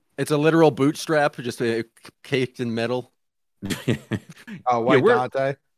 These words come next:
Speaker 2: where, he might have been born on a gondola in Milan, man. Where, where White Dante from?
Speaker 3: Delaware.
Speaker 2: Yeah, that's America, all right.
Speaker 3: <laughs>
Speaker 2: It was. <laughs> Hey, I, I, I did forget Hayward. Hayward definitely had a run over the,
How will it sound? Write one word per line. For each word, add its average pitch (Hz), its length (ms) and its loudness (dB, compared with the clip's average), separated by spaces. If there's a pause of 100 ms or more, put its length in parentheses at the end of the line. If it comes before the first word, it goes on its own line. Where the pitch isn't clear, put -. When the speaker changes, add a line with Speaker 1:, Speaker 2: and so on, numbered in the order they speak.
(120)
Speaker 2:
where, 277 380 0
he 170 100 2
might 214 180 2
have 170 80 0
been 160 160 0
born 170 280 2
on 156 260 2
a 147 80 2
gondola 147 1000 4
in 131 140 0
Milan, 139 560 2
man. 151 220 -6
Where, 202 240 -4
where 196 160 -6
White 180 280 -4
Dante 165 400 -2
from? 107 480 -8 (680)
Speaker 3:
Delaware. 110 480 -4 (1600)
Speaker 2:
Yeah, 85 100 -14
that's 87 200 -10
America, 107 420 0
all 82 140 0
right. 80 280 -2 (240)
Speaker 3:
<laughs> 254 160 4 (540)
Speaker 2:
It 240 80 4
was. 107 160 2
<laughs> 135 240 0 (500)
Hey, 165 280 2
I, 180 80 4
I, 180 260 2
I 160 40 4
did 160 200 6
forget 135 320 2
Hayward. 95 320 0
Hayward 117 500 0
definitely 104 340 -2
had 95 120 0
a 85 40 -2
run 82 280 -4
over 76 180 -10
the, 71 420 -8